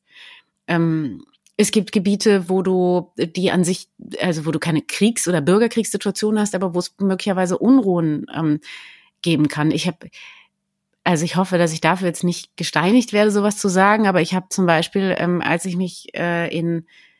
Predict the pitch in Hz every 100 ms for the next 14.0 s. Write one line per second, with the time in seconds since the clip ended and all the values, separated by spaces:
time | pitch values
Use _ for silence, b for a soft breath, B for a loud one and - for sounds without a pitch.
0 | b - 175 185 214 214 240 247 - _
1 | - - 180 165 196 - 208 233 262 -
2 | _ _ _ _ _ _ _ _ - 190
3 | 185 190 175 165 180 180 - 165 - 202
4 | 190 202 196 196 - 208 208 180 202 254
5 | 277 B B B B B B _ 180 165
6 | 160 165 160 - 220 320 - 165 214 -
7 | - 180 190 247 277 285 330 370 b b
8 | b b b b _ - 208 202 208 214
9 | 214 - _ _ _ _ _ _ _ _
10 | _ _ 233 226 226 208 196 208 - 226
11 | 285 311 208 220 233 208 208 208 208 190
12 | 254 247 220 214 214 196 202 214 214 208
13 | 202 190 180 175 - 101 247 196 143